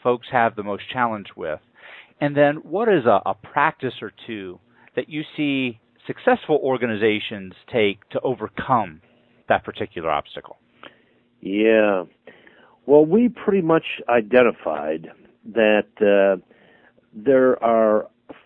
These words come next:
Speaker 2: four main reasons that companies cannot or, or do not e-, e-, e-, embrace change. And, uh, in, in, in one percentage of the cases,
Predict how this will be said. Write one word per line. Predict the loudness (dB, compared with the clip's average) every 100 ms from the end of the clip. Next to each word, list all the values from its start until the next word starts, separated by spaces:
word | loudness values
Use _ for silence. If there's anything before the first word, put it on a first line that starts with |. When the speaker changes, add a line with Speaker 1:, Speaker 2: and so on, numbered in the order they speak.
| _
Speaker 2:
four | -6 -2 0 2 0 -2 _ _
main | -10 -4 -2 -2 -4
reasons | -4 -4 -6 -16 -20 -20 _ _ _ _ _ _ _ 0
that | 0 0
companies | -2 -2 0 -2 -2 -6
cannot | -8 -4 -4 -4 -6 -14 _
or, | -2 -2
or | 0 -4
do | -6 -2 0
not | 0 -4 -8 -12 -10
e-, | -8
e-, | -6 -6 -4 -6 -6
e-, | -8
embrace | -6 -4 -4 -6
change. | -10 -8 -10 -14 -20 -20 -20 -20 _ _ _ _ 2
And, | 6 8 8 6 4 4
uh, | 6 8 4 2
in, | -2 -2
in, | -6 -8 -10 -14 -6
in | -6 -2
one | 6 6 6
percentage | 0 -2 2 0 0
of | -6
the |
cases, | 0 0 0 -6 -14